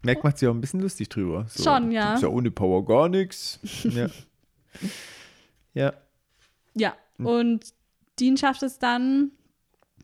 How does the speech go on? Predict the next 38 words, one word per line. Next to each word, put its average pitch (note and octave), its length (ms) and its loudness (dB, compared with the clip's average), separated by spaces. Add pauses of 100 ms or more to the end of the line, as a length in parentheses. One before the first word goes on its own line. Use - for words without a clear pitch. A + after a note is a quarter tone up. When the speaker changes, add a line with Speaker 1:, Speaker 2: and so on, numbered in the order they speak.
(100)
Speaker 1:
seine C3 300 2
Dämonen B2+ 380 2
zu - 80 -4
überwältigen B2 560 2 (140)
Speaker 2:
Genau. A3 160 2
Speaker 1:
und F#3 40 2
sticht - 380 0
den B2+ 160 0
dann A2+ 160 0
mit G#2+ 140 0
dem G#2 120 2
Messer G#2+ 260 -2
von G#2 220 -6
Ruby G#2+ 280 2
ab. C#3+ 260 0 (680)
Und, A2 360 -4
ähm, F#2+ 200 -2
dann A2 140 2
bekommt's D3+ 360 0
Mac D3+ 200 0
doch F#3 160 0
mit C3 100 0
der C2 80 2
Angst G2 160 -6
zu - 80 -4
tun. B2 240 -2
Sie C3+ 120 -2
ist B2 100 -2
also - 260 -4
nicht F3+ 380 -4
so G2 140 0
krass - 360 -6
drauf, - 280 -2
dass G#2+ 160 -4
sie - 100 -6
das - 160 -10
Messer G2+ 240 -4
überlebt G#2+ 540 0